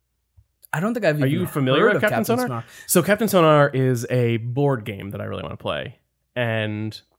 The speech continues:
Speaker 2: you'll see how we get to how this <laughs> relates in a moment.
Speaker 1: Yeah, I'm
Speaker 2: The,
Speaker 1: real
Speaker 2: the way
Speaker 1: confounded
Speaker 2: that
Speaker 1: right
Speaker 2: this
Speaker 1: now.
Speaker 2: works is you play with a barrier between you,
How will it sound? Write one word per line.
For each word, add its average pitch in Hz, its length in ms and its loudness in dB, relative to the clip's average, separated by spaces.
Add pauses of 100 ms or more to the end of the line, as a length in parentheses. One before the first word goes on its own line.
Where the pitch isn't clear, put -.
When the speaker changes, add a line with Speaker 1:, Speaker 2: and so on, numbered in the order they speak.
Speaker 2:
you'll 135 160 -2
see 143 120 -4
how 143 120 0
we 135 80 0
get 123 220 -2
to 117 260 -2
how 120 120 -6
this 113 160 -8
<laughs> - 0 -
relates - 340 -6
in 120 80 0
a - 20 -2
moment. 98 380 -4
Speaker 1:
Yeah, 147 340 2
I'm 170 140 2
Speaker 2:
The, 147 120 6
Speaker 1:
real 175 760 2
Speaker 2:
the 156 180 2
way 156 120 6
Speaker 1:
confounded 127 260 2
Speaker 2:
that 120 40 0
Speaker 1:
right 120 120 2
Speaker 2:
this 120 100 0
Speaker 1:
now. - 80 2
Speaker 2:
works 123 480 2
is 107 460 -4 (180)
you 127 160 -8
play 143 240 -2
with 196 140 -4
a 202 40 -6
barrier 110 560 -2
between 107 360 -10
you, 57 260 -12